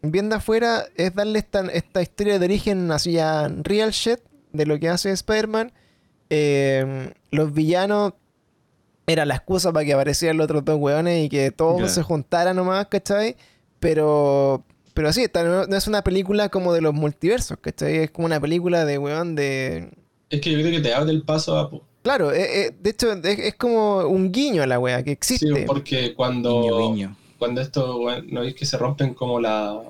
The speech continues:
Speaker 3: se rompe como
Speaker 1: Las
Speaker 3: el
Speaker 1: realidades.
Speaker 3: universo, las realidades? Apa-, aparecían varios weones, pa-, varios villanos, po, weón, ¿cachai?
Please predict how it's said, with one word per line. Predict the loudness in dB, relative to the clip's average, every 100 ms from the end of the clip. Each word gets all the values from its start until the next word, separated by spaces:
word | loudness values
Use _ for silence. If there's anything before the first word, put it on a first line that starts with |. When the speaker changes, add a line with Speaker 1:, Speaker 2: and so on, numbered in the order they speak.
| -18 -14
Speaker 3:
se | -12 -6
rompe | -6 -4
como | -4
Speaker 1:
Las | -2 0
Speaker 3:
el |
Speaker 1:
realidades. | 0 2 0 0 -2
Speaker 3:
universo, | -4 -4 _
las | -6 -4
realidades? | -2 -2 0 -2 -4 _ _ _ _ _ _ _ -4
Apa-, | 0 0 0
aparecían | -2 -2 0 -2 0
varios | 0 0
weones, | 0 2 2 2
pa-, | 0 -2
varios | 0 -2 -2
villanos, | -2 -2 -2 -4
po, | -6 -10
weón, | -10 -14 -20 -14
¿cachai? | -8 -6 -6